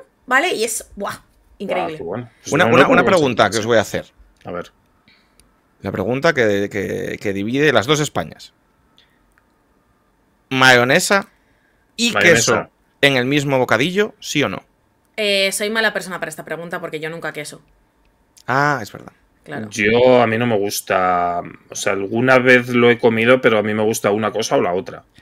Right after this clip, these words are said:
Speaker 3: Es
Speaker 2: Yo te
Speaker 3: que yo
Speaker 2: diría
Speaker 3: tenía
Speaker 2: que no.
Speaker 3: entendido que era una aberración culinaria, pero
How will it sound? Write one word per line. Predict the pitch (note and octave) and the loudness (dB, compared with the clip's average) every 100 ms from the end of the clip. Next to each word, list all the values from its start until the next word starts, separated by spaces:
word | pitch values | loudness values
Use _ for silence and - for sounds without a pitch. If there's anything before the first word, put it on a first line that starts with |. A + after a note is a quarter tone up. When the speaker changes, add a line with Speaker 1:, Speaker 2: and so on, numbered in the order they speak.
| _ | _
Speaker 3:
Es | - | -4
Speaker 2:
Yo | - | 0
te | |
Speaker 3:
que | |
yo | - | 2
Speaker 2:
diría | G#2+ G3 | 4 4
Speaker 3:
tenía | F#3+ | 4
Speaker 2:
que | F#3+ | 4
no. | |
Speaker 3:
entendido | E3+ D#3+ G3 G3+ | 4 6 4 4
que | D#3 | 4
era | F3 | 4
una | E3 | 4
aberración | D3+ C3+ - D#3+ | 2 0 0 -2
culinaria, | D#3+ B2 C3 F3 B2+ A#3+ _ _ _ _ _ _ _ _ _ _ _ - | -2 0 2 4 4 0 _ _ _ _ _ _ _ _ _ _ _ 2
pero | D3 F#3+ F3+ - | 4 6 4 2